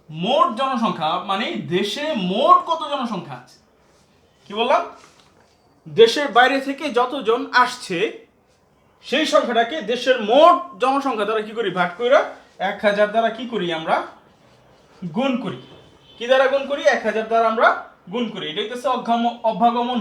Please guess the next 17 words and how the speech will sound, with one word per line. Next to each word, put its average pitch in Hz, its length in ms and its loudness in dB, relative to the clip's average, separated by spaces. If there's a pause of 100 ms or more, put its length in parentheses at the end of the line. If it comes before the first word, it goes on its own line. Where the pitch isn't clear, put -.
হার। 156 240 0 (1040)
এটা 202 200 -2
কি? 294 100 -4 (440)
অভ্যাগমন 240 580 2 (400)
হার। 170 300 4
এই 180 100 -2
জিনিসটা 240 300 -6
কি? 240 60 2 (100)
অভ্যাগমন 208 480 0
হার। 160 180 6 (460)
কি 240 160 -8
করি 262 200 0
আমরা? 269 160 2 (460)
অভ্যাগত। 247 440 4 (480)
আচ্ছা, 220 180 2 (240)
অভ্যাগতর 277 560 4 (100)
জায়গায় 240 360 -2